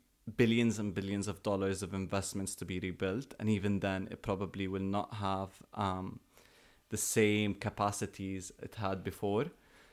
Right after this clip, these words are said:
But the interesting piece of news that sort of, like, colors this is that Israeli media started reporting immediately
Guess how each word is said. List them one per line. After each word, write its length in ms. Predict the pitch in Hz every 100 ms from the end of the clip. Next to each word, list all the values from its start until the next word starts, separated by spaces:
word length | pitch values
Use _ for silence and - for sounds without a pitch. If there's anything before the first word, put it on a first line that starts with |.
| _ _ -
But 200 | 156 123
the 220 | 147 147
interesting 460 | 170 202 196 - 170
piece 280 | - 160 151
of 100 | 120
news 360 | 123 139 131
that 160 | 123 98
sort 300 | - 120 117
of, 160 | 107 104
like, 240 | 98 -
colors 440 | - 117 123 110
this 380 | - 90 82 - -
is 180 | 107 -
that 480 | 110 104 101 98 98 _ _ - _ _ _ _ _ _
Israeli 400 | 123 104 131 147
media 460 | 135 120 110 92 120 - -
started 500 | - 117 110 113 107
reporting 800 | - 107 101 107 98 98 101 104 _ _ _ _ _ _ _ _ _
immediately 1120 | 113 117 123 147 - 113 113 113 110 110 107